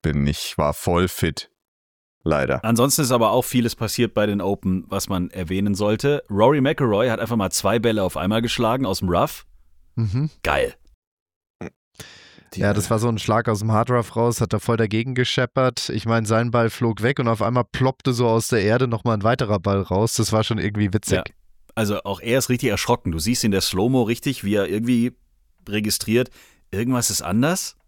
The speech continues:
Speaker 2: Da ist noch was Zweites, Weißes, Rundes in der Luft.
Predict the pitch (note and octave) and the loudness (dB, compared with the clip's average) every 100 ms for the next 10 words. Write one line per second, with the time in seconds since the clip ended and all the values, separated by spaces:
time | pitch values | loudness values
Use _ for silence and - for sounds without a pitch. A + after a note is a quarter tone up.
0 | _ _ - D#2+ D#2 F#2 G#2 - G2 A2 | _ _ -8 -6 -4 -4 -4 -4 -2 -2
1 | C3 - A#2+ B2+ C3 A2 B2+ D3 C#3+ D3 | -2 -2 0 0 -4 -2 -2 -2 -2 0
2 | C#3+ F#3+ - | 0 0 -4